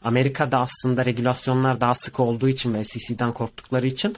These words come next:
orada müşteri fonlarıyla pek bir şey yapmamışlar. O yüzden F T X U S aslında hala hayatta. İddialardan biri de zaten şu ki işte C Z komple F T X almak istedi.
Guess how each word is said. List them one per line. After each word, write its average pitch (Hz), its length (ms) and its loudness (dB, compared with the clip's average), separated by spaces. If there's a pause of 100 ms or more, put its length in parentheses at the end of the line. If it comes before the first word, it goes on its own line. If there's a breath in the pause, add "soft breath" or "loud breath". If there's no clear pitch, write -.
(260 loud breath)
orada 131 280 4
müşteri 135 340 2
fonlarıyla 139 540 2
pek 143 220 -8
bir - 40 -8
şey 175 140 0
yapmamışlar. 90 580 -4
O 113 100 -2
yüzden 127 300 0
F - 80 -8
T 131 180 0
X 131 200 -6
U 123 160 2
S 120 120 -2
aslında 120 460 -2 (240 loud breath)
hala 135 400 4
hayatta. 131 540 0 (720 soft breath)
İddialardan 151 760 2
biri 190 180 2
de 175 80 4
zaten 143 360 2
şu - 200 -8
ki - 140 0
işte - 260 -2 (120)
C 143 120 2
Z 143 180 0
komple 135 400 2
F - 80 -8
T 110 160 -4
X 101 180 -4
almak 104 320 -2
istedi. 185 520 -4